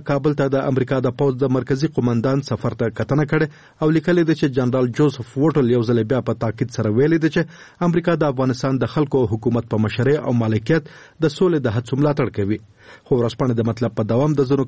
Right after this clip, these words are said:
کتونکو په حواله لیکلې ده چې د سولې د هڅو په لړ کې د تیرو څو میاشتو پرمختګونه ښیي چې افغان حکومت عملاً د سولې په خبرو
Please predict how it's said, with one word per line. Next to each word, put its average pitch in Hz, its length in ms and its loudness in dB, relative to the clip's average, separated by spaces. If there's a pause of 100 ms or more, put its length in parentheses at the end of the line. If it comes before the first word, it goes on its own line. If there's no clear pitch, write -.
کتونکو 147 380 0
په 104 120 -2
حواله 110 280 0
لیکلې 156 320 2
ده 170 120 4
چې 175 80 0 (440)
د 170 140 2
سولې 180 320 2
د 131 140 -2
هڅو 180 280 0
په 120 140 0
لړ 113 180 0
کې 123 100 2 (180)
د 123 200 0
تیرو 143 300 2
څو 180 120 4 (120)
میاشتو 120 320 -4
پرمختګونه 117 640 0
ښیي 160 180 2
چې - 580 -4
افغان 151 320 0
حکومت 143 460 -2
عملاً 143 340 2
د 117 120 -2
سولې 110 260 0
په - 100 -4
خبرو 139 260 2